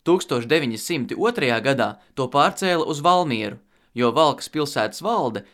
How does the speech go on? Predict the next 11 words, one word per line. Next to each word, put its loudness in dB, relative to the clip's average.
nepiešķīra -2
zemi 0
tā 2
būvniecībai. -4
Skolā 2
valdīja 2
krievu -2
valoda 0
un -4
pārkrievošanās -2
gars. -4